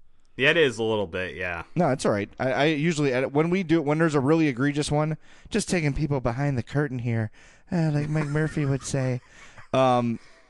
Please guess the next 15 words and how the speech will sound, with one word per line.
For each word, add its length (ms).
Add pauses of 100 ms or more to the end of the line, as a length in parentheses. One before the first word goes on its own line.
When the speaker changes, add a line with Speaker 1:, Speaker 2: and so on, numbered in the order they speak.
(640)
Speaker 2:
I 200
edit 260
out 180
when 160
we 100
talk 260
over 220
each 120
other 180
really 220
bad. 360 (840)
Speaker 1:
Mm-hmm. 220
Speaker 2:
I'll 120
just 240
take, 220